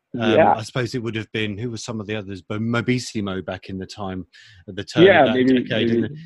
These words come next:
Speaker 1: but
Speaker 2: Yeah.
Speaker 1: th-, it was almost, there was a lot of goodwill towards Hipmunk. And, and, w-, and I, I, I always thought that was quite an interesting thing, that they were, you know, "This is our kind of local startup that's gonna upset the
Speaker 2: Yeah.
Speaker 1: status quo."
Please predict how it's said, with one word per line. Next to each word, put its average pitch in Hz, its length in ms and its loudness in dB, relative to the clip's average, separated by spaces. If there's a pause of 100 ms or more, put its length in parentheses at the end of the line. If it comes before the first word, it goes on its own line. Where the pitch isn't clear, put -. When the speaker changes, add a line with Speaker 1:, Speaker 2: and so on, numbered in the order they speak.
(500)
Speaker 1:
but 160 120 0
Speaker 2:
Yeah. 131 180 -4 (440)
Speaker 1:
th-, 190 160 -2
it 175 60 4
was 151 100 0
almost, 185 320 4
there 170 100 4
was 160 120 0
a 165 60 4
lot 175 200 2
of 160 140 0
goodwill 170 440 4
towards 101 800 -8
Hipmunk. 107 500 -8
And, 139 100 -6 (160)
and, 156 180 0
w-, 185 160 -2
and 156 160 0
I, 156 120 2
I, 151 180 2
I 151 180 0
always 165 320 2 (200)
thought 156 140 -2
that 151 140 2
was 143 140 -4
quite 151 240 2
an 139 80 2
interesting 143 500 2
thing, 143 200 2
that 120 140 0
they 123 120 2
were, 120 120 0 (260)
you 135 60 0
know, 123 40 2
"This 151 260 0
is 135 160 2
our 127 220 4
kind 131 220 -2
of 117 100 -6
local 127 480 0
startup 127 600 -4
that's 107 180 -10
gonna 110 320 -4 (320)
upset 123 380 -6
the 120 160 -12
Speaker 2:
Yeah. 143 140 10
Speaker 1:
status 127 220 -4
quo." 120 360 0